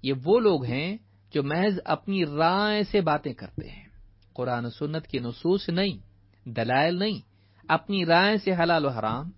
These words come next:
اپنی رائے سے عقائد میں گفتگو، اپنی رائے سے قرآن کی تفسیر، اپنی رائے سے حدیثوں کی تطبیق اور تشریح اور احکام کی،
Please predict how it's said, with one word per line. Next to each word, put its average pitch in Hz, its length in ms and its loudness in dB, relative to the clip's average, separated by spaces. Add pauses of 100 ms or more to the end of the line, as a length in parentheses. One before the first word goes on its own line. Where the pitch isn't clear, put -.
اپنی 160 300 -4
رائے 180 280 4
سے 196 140 0
عقائد 147 440 2
میں 131 100 -4
گفتگو، 117 560 -6
اپنی 139 300 -4
رائے 156 260 4
سے 185 120 -4
قرآن 151 340 -2
کی 139 140 -10
تفسیر، 131 540 -6
اپنی 127 300 -4
رائے 165 240 -2
سے 196 140 -4
حدیثوں 147 440 -4
کی 202 220 -6
تطبیق 156 520 -4
اور 135 80 -4
تشریح 135 420 -4
اور 165 80 -2
احکام 131 480 0
کی، 214 240 -6